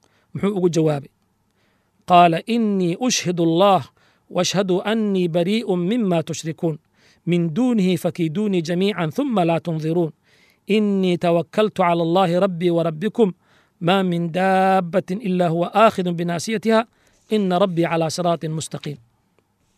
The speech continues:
Maantana markaan dib u milicsano taariikhda, dhallinyartii iyo wiilashii mujaahidiinta ee lagu sheegi jiray naftood halligayaal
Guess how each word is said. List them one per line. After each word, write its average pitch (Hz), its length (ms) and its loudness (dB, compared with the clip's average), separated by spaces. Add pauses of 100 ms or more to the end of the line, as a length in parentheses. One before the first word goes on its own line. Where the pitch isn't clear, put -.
(500)
Maantana 165 480 -2
markaan 160 400 -4
dib 202 120 -8
u 233 40 -8
milicsano 160 440 -4
taariikhda, 151 540 -2 (800)
dhallinyartii 165 680 0 (480)
iyo 175 180 2
wiilashii 185 400 0
mujaahidiinta 165 640 0 (280)
ee 165 120 0
lagu 185 240 0
sheegi 185 280 2
jiray 151 280 -2 (400)
naftood 170 260 -2
halligayaal 170 560 2